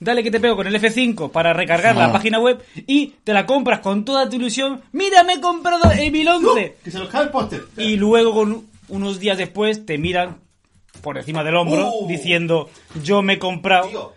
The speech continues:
Speaker 1: el Pro y tú te has comprado el normal".
Speaker 2: Que se me está cayendo la piedra. ¡Ay!
Speaker 1: Juan se está, Juan se está,
Speaker 2: Otro per-
Speaker 1: Juan se está desmontando, se le ha caído
Speaker 2: Vale,
Speaker 1: un
Speaker 2: vale.
Speaker 1: pedazo.
Speaker 2: Bueno, pasa nada. <laughs> Bueno, eh,
Speaker 1: Pues eso.
Speaker 2: se, se nos iba a caer el
Speaker 1: Otra,
Speaker 2: escenario.
Speaker 1: otra parte,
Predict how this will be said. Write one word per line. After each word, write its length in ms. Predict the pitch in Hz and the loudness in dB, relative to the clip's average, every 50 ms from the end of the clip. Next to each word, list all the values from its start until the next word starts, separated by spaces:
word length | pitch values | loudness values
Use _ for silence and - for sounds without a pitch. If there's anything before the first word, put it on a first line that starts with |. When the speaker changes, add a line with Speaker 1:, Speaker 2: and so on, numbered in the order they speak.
| _ _ _ | _ _ _
Speaker 1:
el 160 | 170 165 170 165 | -4 -4 -4 -4
Pro 320 | 185 208 202 202 202 - _ | -2 -2 -2 -2 -4 -8 _
y 100 | 165 165 | -8 -8
tú 100 | 151 175 | -6 -6
te 60 | 185 | -6
has 60 | 175 - | -6 -6
comprado 300 | 165 156 151 160 160 156 | -8 -6 -4 -2 -2 -2
el 40 | 143 | -4
normal". 280 | 127 117 113 113 107 110 | -8 -10 -12 -12 -14 -16
Speaker 2:
Que 60 | 147 | -18
se 80 | 143 | -20
me 80 | 139 135 | -20 -18
está 120 | 131 151 156 | -16 -14 -14
cayendo 320 | 165 170 170 165 160 165 | -14 -14 -14 -14 -14 -12
la 160 | 151 139 135 - | -12 -12 -14 -14
piedra. 340 | - 160 - - 139 - - | -10 -8 -6 -6 -6 -4 0
¡Ay! 280 | 294 330 349 349 302 - - - _ _ _ _ | 0 2 2 2 0 0 -4 -12 _ _ _ _
Speaker 1:
Juan 160 | _ - 139 131 | _ -16 -12 -12
se 60 | 156 | -10
está, 140 | 151 - 180 | -8 -8 -6
Juan 180 | - 180 185 185 | -4 -4 -4 -4
se 140 | - - 233 | 0 -2 -2
está, 180 | - - 240 | 0 2 2
Speaker 2:
Otro 260 | 247 - - - 185 175 | 2 2 2 -2 -4 -2
per- 200 | 156 196 170 - - - - - | -2 -4 -4 -6 -10 -18 -18 -2
Speaker 1:
Juan 140 | - 208 190 - | 0 0 2 2
se 80 | 247 | 2
está 120 | 226 220 240 | 4 4 4
desmontando, 380 | 247 220 226 208 214 214 202 | 4 4 4 2 0 -2 -2
se 80 | 175 190 | -2 -2
le 40 | 196 | 0
ha 40 | |
caído 160 | 208 220 208 190 | 2 2 2 2
Speaker 2:
Vale, 200 | 185 196 202 196 | 2 2 0 0
Speaker 1:
un 60 | 151 | -2
Speaker 2:
vale. 140 | 165 135 - | -4 -8 -8
Speaker 1:
pedazo. 180 | - - - - | -14 -18 -18 -6
Speaker 2:
Bueno, 220 | - 170 160 143 143 | -4 -2 -2 0 -2
pasa 180 | 156 151 - | -2 -2 -2
nada. 180 | - 135 143 123 - - - - - - - - - - - | 0 2 0 0 0 -6 -10 -12 -14 -14 -16 -16 -18 -4 -2
<laughs> 180 | 214 214 214 - - - - - - - - _ _ _ 139 | 0 0 0 -4 -12 -20 -20 -20 -20 -20 -20 _ _ _ -12
Bueno, 460 | 139 135 123 117 117 113 113 113 117 135 147 | -8 -4 -2 -2 -2 0 0 -2 -4 -4 -4
eh, 80 | 135 123 | 0 2
Speaker 1:
Pues 160 | - - 214 208 | 4 4 2 0
eso. 160 | 165 143 131 | -4 -4 -8
Speaker 2:
se, 260 | - - 143 131 127 120 | -10 -6 -4 -4 -4 -4
se 120 | - 135 | -6 -6
nos 100 | 135 131 | -4 -2
iba 160 | 151 143 143 | 0 0 0
a 20 | 139 | 0
caer 140 | 131 131 | 2 2
el 60 | 135 226 | 6 6
Speaker 1:
Otra, 320 | 262 277 285 277 277 262 | 6 6 6 4 4 4
Speaker 2:
escenario. 60 | 247 | 2
Speaker 1:
otra 460 | 214 277 277 262 254 247 233 226 214 | 2 4 6 8 8 8 8 6 6
parte, 460 | 160 226 226 220 208 208 196 185 170 | 4 2 2 2 2 -2 -2 -2 -4